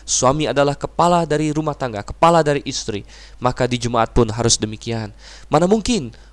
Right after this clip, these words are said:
oh, di rumah suaminya adalah pemimpin, tetapi nanti di gereja istrinya jadi pemimpin, jadi gembala sidang. Itu tidak mungkin. Istrinya yang mengajar,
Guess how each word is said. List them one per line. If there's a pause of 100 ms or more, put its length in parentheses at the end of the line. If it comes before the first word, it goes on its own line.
(120)
oh, (240)
di
rumah
suaminya
adalah (240)
pemimpin,
tetapi
nanti
di
gereja
istrinya
jadi
pemimpin,
jadi
gembala
sidang. (320)
Itu
tidak
mungkin.
Istrinya
yang
mengajar,